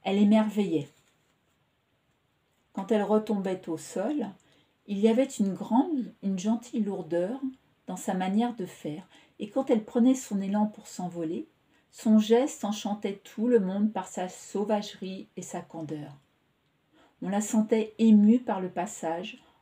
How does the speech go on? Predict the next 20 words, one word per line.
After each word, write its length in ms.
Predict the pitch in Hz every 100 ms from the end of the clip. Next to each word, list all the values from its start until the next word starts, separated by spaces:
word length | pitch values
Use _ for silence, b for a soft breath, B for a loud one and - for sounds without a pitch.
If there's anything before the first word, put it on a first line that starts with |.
| -
en 240 | 165 160
elle 240 | 160 202 185
de 80 |
son 240 | 175 - 156
propre 500 | - 196 202 - 170
geste, 600 | 156 139 139 - - - _ b b -
et 60 |
son 260 | 185 220 220
émoi 380 | 220 208 247 247
lui 100 | 214
faisait 300 | - 196 214
trouver 360 | - 202 247
des 140 | 208 175
mouvements 500 | 185 180 202 220 B B B _
toujours 400 | 240 233 247 220
nouveaux 460 | 208 170 175 170 b b
accordés 560 | 190 185 226 214 190 208
à 80 |
la 100 | 185
musique. 600 | 175 170 160 143 139 -